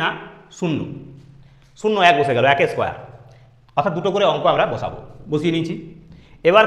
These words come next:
কাজ হবে কি, এই বাঁ দিকের অঙ্কটা অর্থাৎ পাঁচ, অর্থাৎ তার দশক স্থানের যে ঘরের অঙ্ক পাঁচ, সেই দশক স্থানের পাঁচের আমরা কি করব? বর্গ করব। কত হচ্ছে? পাঁচ পাঁচে পঁচিশ। আর এই ডান দিকে যে অঙ্কটা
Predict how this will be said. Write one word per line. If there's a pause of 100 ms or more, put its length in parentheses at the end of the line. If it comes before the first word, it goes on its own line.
কাজ
হবে
কি, (760)
এই (260)
বাঁ
দিকের
অঙ্কটা (460)
অর্থাৎ (1040)
পাঁচ, (440)
অর্থাৎ
তার
দশক
স্থানের
যে
ঘরের (100)
অঙ্ক (160)
পাঁচ, (360)
সেই
দশক
স্থানের (100)
পাঁচের (520)
আমরা
কি
করব? (360)
বর্গ (120)
করব। (640)
কত
হচ্ছে? (200)
পাঁচ
পাঁচে
পঁচিশ। (340)
আর (280)
এই (840)
ডান
দিকে
যে
অঙ্কটা